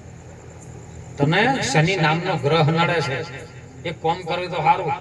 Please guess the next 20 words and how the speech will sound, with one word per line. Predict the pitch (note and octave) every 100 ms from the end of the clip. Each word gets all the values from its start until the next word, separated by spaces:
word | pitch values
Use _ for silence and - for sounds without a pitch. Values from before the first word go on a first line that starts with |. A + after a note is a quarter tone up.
| D#3+ - - - - - - - - - - -
કોનાની | D3 D#3+ E3 D#3+
વેટી | D3 - -
ઘડાય | - - - - - G#3 - - -
અને | D3+ D3+
એની | E3 D#3+
અંદર | E3
શનિનો | D#3+ D#3+ D#3+ F#3 -
નંગ | C3+ D3+ D#3
પરો | D3+ D3 - D3+ - - - - - -
અને | - D#3
પછી | D3+ D3 D#3
પહેર, | E3+ F#3+
એટલે | E3+ - B2+
હાથ | C3 E3
દાડામાં | E3 E3+ E3+ E3
શનિની | D3 D3+ E3+ E3
પનોતી | C#3+ D3 D#3+ D#3
જઈ | C3 C#3 D3 C#3+ D3 D3+ - - - - - - -
જતી | E3+ G#3+ G#3+ D#3
રહે. | C#3